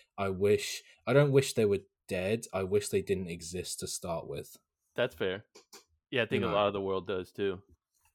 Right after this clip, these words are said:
Speaker 2: It'd be pretty
Speaker 1: Yeah, yeah.
Speaker 2: stoked, <laughs> pretty, pretty stoked if they didn't exist.
Speaker 1: And you
Speaker 2: It's
Speaker 1: say that. Americans talk about royal family way more.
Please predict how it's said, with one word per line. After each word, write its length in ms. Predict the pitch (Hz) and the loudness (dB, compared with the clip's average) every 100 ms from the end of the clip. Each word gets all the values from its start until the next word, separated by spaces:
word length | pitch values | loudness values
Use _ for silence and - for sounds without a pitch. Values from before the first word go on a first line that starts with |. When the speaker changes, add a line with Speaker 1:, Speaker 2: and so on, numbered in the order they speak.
| - | -14
Speaker 2:
It'd 60 | 131 | -10
be 60 | |
pretty 220 | 120 202 | 4 8
Speaker 1:
Yeah, 80 | 196 | 8
yeah. 300 | 104 95 98 | 8 2 -2
Speaker 2:
stoked, 80 | - - - | -8 -18 -18
<laughs> 240 | - 131 - | -14 -12 -2
pretty, 240 | 180 117 - _ | -2 -2 -10 _
pretty 200 | - 175 | -2 -2
stoked 380 | 117 139 117 - | 0 2 2 0
if 100 | 104 | -4
they 140 | 104 | -2
didn't 220 | 101 101 98 | -2 -4 -6
exist. 400 | 92 98 92 - _ _ _ _ _ - - | -6 -6 -6 -8 _ _ _ _ _ -12 -4
Speaker 1:
And 100 | 151 | 2
you 60 | 135 | 2
Speaker 2:
It's 0 | |
Speaker 1:
say 180 | - 117 | 2 0
that. 200 | 90 - _ _ | 0 -4 _ _
Americans 600 | - 117 123 110 107 95 - | -4 0 2 0 0 -4 -2
talk 280 | 107 98 | 0 0
about 420 | 90 90 90 87 - _ | -2 -2 -2 -4 -10 _
royal 260 | 101 98 92 | -4 -2 -2
family 380 | - 98 90 90 | -2 -4 -4 -6
way 720 | 98 110 107 123 117 113 107 | -8 -10 0 2 4 2 0
more. 520 | 104 95 92 85 - | 0 -2 -2 -4 -8